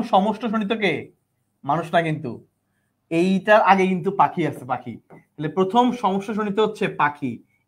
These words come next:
এরপর হচ্ছে মানুষ, ঠিক আছে? বা করাটা ম্যামালিয়া যারা আছে, ম্যামালিয়া মানে দুধ খাওয়ায়, স্তন গ্রন্থি আছে, আমাদের ডায়াফ্রাম আছে, সবাই পারো, আমাদের দ্বিচক্রীয় সঙ্গম সবাই পারো, বাচ্চা প্রসব করে মা, সবাই জানো, এগুলো তোমরা সবাই জানো, এগুলো পারবা ইনশাল্লাহ। পাখি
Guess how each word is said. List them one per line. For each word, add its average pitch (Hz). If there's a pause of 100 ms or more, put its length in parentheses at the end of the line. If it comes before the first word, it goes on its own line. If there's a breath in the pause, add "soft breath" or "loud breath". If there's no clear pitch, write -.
(100)
এরপর 185
হচ্ছে 180
মানুষ, 120 (300)
ঠিক 233
আছে? 170
বা 135 (360)
করাটা 127 (320)
ম্যামালিয়া 135
যারা 113
আছে, - (460)
ম্যামালিয়া 196
মানে 165 (120)
দুধ 175 (100)
খাওয়ায়, 123
স্তন 156
গ্রন্থি 135
আছে, 120 (420 soft breath)
আমাদের 156
ডায়াফ্রাম 160
আছে, 139
সবাই 160
পারো, 131 (480)
আমাদের 160 (100)
দ্বিচক্রীয় 175
সঙ্গম 151
সবাই 160
পারো, 143 (100)
বাচ্চা 151
প্রসব 156
করে 147
মা, 135 (300)
সবাই 147
জানো, 113 (520)
এগুলো 147
তোমরা 147
সবাই 127
জানো, 107
এগুলো 123
পারবা 104 (140)
ইনশাল্লাহ। 101 (680)
পাখি 151